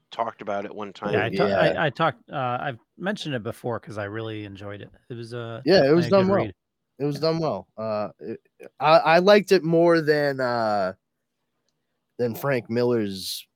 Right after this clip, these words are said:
Speaker 3: Superman Year One thing.
Speaker 2: I still haven't read that.
Speaker 3: It's okay.
Speaker 2: Yeah.
Speaker 3: It's, I mean, <sighs>
Speaker 1: I, I feel like the John Romita art on it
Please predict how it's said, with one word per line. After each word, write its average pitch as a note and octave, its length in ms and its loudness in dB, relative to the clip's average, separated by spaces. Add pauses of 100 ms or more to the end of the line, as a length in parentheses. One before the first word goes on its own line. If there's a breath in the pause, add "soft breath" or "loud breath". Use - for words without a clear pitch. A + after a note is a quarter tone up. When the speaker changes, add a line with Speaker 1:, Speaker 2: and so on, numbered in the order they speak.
(180)
Speaker 3:
Superman G#2 640 -6
Year F#2+ 220 -4
One F#2 300 -6
thing. F2 420 -8 (380)
Speaker 2:
I B2+ 80 -6
still A#2+ 220 -12
haven't G2+ 280 -10
read F#2 180 -14
that. G#2 180 -10 (600)
Speaker 3:
It's F#3 180 -6
okay. D2+ 440 -8 (300)
Speaker 2:
Yeah. - 200 -16 (520)
Speaker 3:
It's, - 200 -12 (500 loud breath)
I E4 400 -6
mean, - 160 -8 (140)
<sighs> - 140 -14
Speaker 1:
I, D#3 100 2 (100)
I C#3+ 60 0
feel G3 260 0
like F#3+ 200 2
the C3+ 100 -6
John C3 360 0
Romita A#2+ 380 -4
art C3 280 -2
on C3 200 -4
it C3+ 160 -8